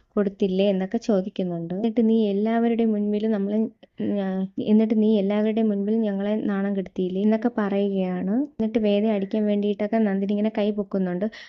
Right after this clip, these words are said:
ആ സമയം വേദ പറയുന്നുണ്ട്, "തൊട്ട് പോകരുതെന്ന്. ഞാൻ പറയില്ല എന്ന് പറഞ്ഞിട്ടുണ്ടെങ്കിൽ ഞാൻ പറയില്ല." ആ സമയം കമലാമ്മ പറയുന്നുണ്ട്, "വേദ പറഞ്ഞിട്ടല്ല ഞാൻ ഈ കാര്യം അറിഞ്ഞതെന്ന്. ഇന്നയാൾ പറഞ്ഞിട്ടാണ്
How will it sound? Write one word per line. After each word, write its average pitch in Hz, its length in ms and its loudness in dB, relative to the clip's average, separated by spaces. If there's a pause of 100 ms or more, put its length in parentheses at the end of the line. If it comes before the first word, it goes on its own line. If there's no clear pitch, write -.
(140)
ആ 262 60 4
സമയം 262 320 6
വേദ 214 200 2
പറയുന്നുണ്ട്, 196 520 -2 (120)
"തൊട്ട് 214 260 -4 (120)
പോകരുതെന്ന്. 196 1080 0
ഞാൻ 254 140 6
പറയില്ല 226 420 0
എന്ന് 233 120 2 (100)
പറഞ്ഞിട്ടുണ്ടെങ്കിൽ 208 840 0
ഞാൻ 208 340 2
പറയില്ല." 190 500 0
ആ 226 180 -2 (100)
സമയം 240 380 2
കമലാമ്മ 220 580 0
പറയുന്നുണ്ട്, 202 420 -2
"വേദ 208 280 0
പറഞ്ഞിട്ടല്ല 208 540 0
ഞാൻ 208 200 0
ഈ 208 100 0
കാര്യം 202 360 0
അറിഞ്ഞതെന്ന്. 190 640 -2
ഇന്നയാൾ 240 400 4
പറഞ്ഞിട്ടാണ് 214 680 -2